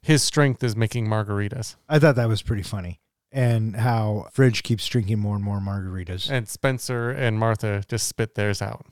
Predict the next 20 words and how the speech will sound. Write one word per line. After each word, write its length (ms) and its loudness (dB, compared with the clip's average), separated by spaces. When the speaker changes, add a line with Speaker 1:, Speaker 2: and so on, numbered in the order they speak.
Speaker 2:
Right. 340 -8
But 280 4
this 200 4
is 100 2
also 400 6
where 580 2
Spencer 680 0
and 320 -4
Martha 720 -4
kind 260 -2
of 680 0
tell 200 -2
each 120 -4
other 220 0
that 160 -2
they're 180 -2
vibing 400 -2
on 120 -2
each 160 -4
other, 260 -6